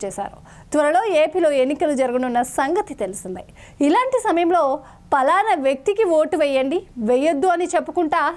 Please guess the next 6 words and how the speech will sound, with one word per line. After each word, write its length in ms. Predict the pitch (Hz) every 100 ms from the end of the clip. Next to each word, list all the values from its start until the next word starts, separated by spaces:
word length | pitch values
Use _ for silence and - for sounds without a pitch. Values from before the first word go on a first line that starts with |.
| 277
రాజకీయాలపై 880 | 240 277 403 381 359 277 240 254 349
తనదైన 540 | - 240 302 359 440
శైలిలో 520 | 453 330 294 302 269
స్పందించారు 680 | 277 - 226 220 240 214 202
మనోజ్. 480 | 285 175 180 - - - - - 277
"ఎన్నికల్లో 600 | 311 480 453 320 311